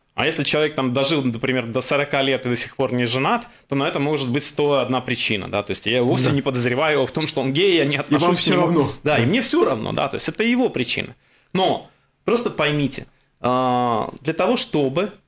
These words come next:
Speaker 1: а, Латвия хоть как-то выжила, нам нужно, вы просто вдумайтесь, да, то есть это не моё мнение, это демографа мнение,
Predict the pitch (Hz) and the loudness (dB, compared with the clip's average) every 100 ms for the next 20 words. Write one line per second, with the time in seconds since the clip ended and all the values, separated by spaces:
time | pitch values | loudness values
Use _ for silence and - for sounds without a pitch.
0 | _ _ _ - 135 131 131 143 202 - | _ _ _ -2 2 2 2 2 0 0
1 | 123 110 104 - _ _ _ _ _ _ | 2 2 0 -8 _ _ _ _ _ _
2 | 165 160 170 160 - 104 98 - 131 160 | -2 0 2 2 0 -4 -4 -8 -2 2
3 | 277 285 226 226 - _ _ _ _ - | 2 2 0 -2 -12 _ _ _ _ -2
4 | 156 151 127 - - 135 131 214 262 - | 2 2 0 -6 -2 0 0 0 0 -4
5 | _ _ - 135 - 127 - 113 _ _ | _ _ -6 -4 -2 -6 -6 -10 _ _
6 | _ 113 127 107 92 - - 113 113 104 | _ -6 -2 -2 -4 -8 -6 -4 -2 -2
7 | 101 120 123 135 135 107 202 190 - 107 | -2 0 0 2 0 0 0 0 -4 -4
8 | 117 113 92 - - - - - | 0 0 -2 -8 -12 -10 -10 -10